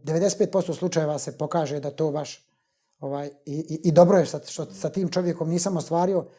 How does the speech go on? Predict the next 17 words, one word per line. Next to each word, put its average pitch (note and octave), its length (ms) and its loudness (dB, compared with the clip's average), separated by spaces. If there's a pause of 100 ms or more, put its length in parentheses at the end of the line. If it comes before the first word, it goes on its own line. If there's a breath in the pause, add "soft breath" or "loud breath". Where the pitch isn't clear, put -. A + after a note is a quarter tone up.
(120 soft breath)
nikakav D#3 440 -2
odnos, E3 380 -2 (260)
da D#3 100 -6
ne D#3+ 120 -2
kažem D#3 260 -2
samo E3 200 -6
ni D3 120 -8
poslovnu C3+ 420 -8
saradnju. G#2 420 -18 (500)
Da C#3+ 100 -6
smo E3+ 120 -6
imali F3 220 2
promašaja, E3+ 540 2
imali D#3 220 -2
smo A#2 160 -20
promašaja, D#3 540 -14
definitivno, E3 720 -14